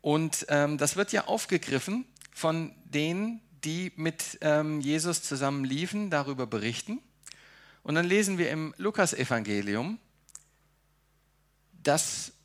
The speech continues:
Maria Besuch hatte von einem Engel, Gabriel, die sagt, „Du wirst schwanger werden und einen Sohn zur Welt bringen, den du Jesus nennen sollst.“ Jesus steht ungefähr für Retter, aber das ist im Prinzip der Immanuel, dass Gott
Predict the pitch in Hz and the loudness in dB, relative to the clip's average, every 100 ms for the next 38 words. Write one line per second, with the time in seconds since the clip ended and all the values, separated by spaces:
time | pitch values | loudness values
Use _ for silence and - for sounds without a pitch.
0 | _ 127 127 143 175 175 151 120 156 165 | _ 0 0 2 2 0 -2 -4 -4 -2
1 | 202 202 277 - 131 101 92 92 87 90 | -2 -2 -8 -6 -6 -4 -4 -6 -8 -8
2 | 104 190 233 - 190 - 113 160 247 - | -6 -8 -10 -6 -6 -4 -4 -4 -6 -14
3 | _ _ _ - _ _ _ 151 151 190 | _ _ _ -20 _ _ _ 0 2 2
4 | 202 190 190 - 127 160 190 180 185 175 | 0 0 0 0 2 4 4 4 2 0
5 | 160 120 120 110 120 165 - 120 95 104 | 0 0 -2 -2 -2 -2 -2 0 0 0
6 | 151 175 165 131 139 180 196 135 135 135 | -4 -4 -2 -2 -2 -4 -6 -2 2 2
7 | 117 104 - - 104 104 95 87 76 - | 2 -2 -8 -12 -2 0 0 -6 -10 -8
8 | - 82 - - - _ _ 104 104 117 | -6 -4 -6 -14 -16 _ _ -4 -4 -4
9 | - - 110 95 98 85 80 - 87 123 | -8 -8 -8 -8 -10 -8 -10 -6 -2 0
10 | 190 190 - - - 107 113 123 151 156 | 0 -2 -12 -20 -10 -4 0 0 2 -2
11 | 147 147 - 143 - 120 113 107 95 113 | -2 -6 -6 -6 -2 -4 -2 -6 -4 -4
12 | 131 139 170 196 - _ - 107 - - | -4 -4 -4 -8 -16 _ -6 -4 -4 -2
13 | 113 127 - | -2 -2 -8